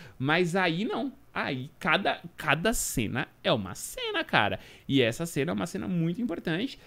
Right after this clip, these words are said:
Eu não, na hora que eu assisti, eu não me liguei que ela gostou. Foi só com a entrevista, é, do, do casting, né? E da, e o diretor, tudo, até o Neil fala.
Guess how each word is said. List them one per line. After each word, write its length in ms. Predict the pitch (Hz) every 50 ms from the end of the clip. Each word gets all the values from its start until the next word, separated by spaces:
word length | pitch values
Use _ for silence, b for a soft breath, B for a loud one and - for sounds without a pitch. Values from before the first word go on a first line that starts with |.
| B B
Eu 160 | - 147 160
não, 240 | 160 165 190 254 294
na 140 | 262 208 185
hora 160 | 208 233 247
que 80 | - 240
eu 60 | 220
assisti, 180 | 208 - - 165
eu 100 | 139 135
não 200 | 135 143 190 233
me 100 | 254 240
liguei 300 | 247 180 151 147 143 139
que 100 | - 127
ela 100 | 113 110
gostou. 360 | 110 107 104 - - 135 165
Foi 180 | - - 113
só 140 | 107 - 131
com 100 | - -
a 40 | 160
entrevista, 720 | 151 151 - 135 123 110 110 113 120 - - 120 113 107 B B B B B -
é, 340 | 107 110 110 107 107 104 104
do, 280 | 101 110 110 104 101
do 160 | 95 98 107 98
casting, 560 | - - 110 113 143 185 214 - - 110 92
né? 340 | 98 120 147 160 151 120 104
E 60 | 95
da, 240 | 92 - - 98 101
e 100 | 95 - - -
o 120 | - 110
diretor, 580 | 101 101 95 90 - 101 113 139 147 131 104 85
tudo, 240 | - 104 98 101 - - -
até 180 | 110 - 131 139
o 40 | 147
Neil 160 | 139 139 156
fala. 320 | - - - 90 87 87